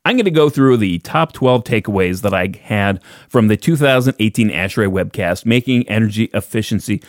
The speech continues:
a Reality. Now, on the panel, uh, they had a great panel for this one. It was Tom Durkin, Mark Frankel, and Chris Mathis. Chris Mathis has always been a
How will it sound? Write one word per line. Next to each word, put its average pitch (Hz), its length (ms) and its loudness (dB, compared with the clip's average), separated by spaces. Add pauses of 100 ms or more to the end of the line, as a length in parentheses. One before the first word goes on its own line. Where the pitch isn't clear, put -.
(340)
a 107 80 2
Reality. 90 760 -2
Now, 113 480 0 (180)
on 113 380 2
the 110 100 0
panel, 165 600 -4 (260)
uh, 107 180 0
they 131 180 0
had 131 140 -2
a 107 60 0
great 101 380 -4
panel 95 300 -4
for 98 160 -4
this 98 260 -4
one. 90 320 -2
It 95 160 -2
was 95 200 -4
Tom 117 300 2
Durkin, 110 540 0
Mark 104 260 -2
Frankel, 98 500 -4 (240)
and 107 220 0
Chris 120 240 0
Mathis. 98 440 -2
Chris 120 200 -4
Mathis 104 420 -2
has 101 200 -4 (120)
always 101 380 0
been 95 340 -2 (320)
a 90 280 -4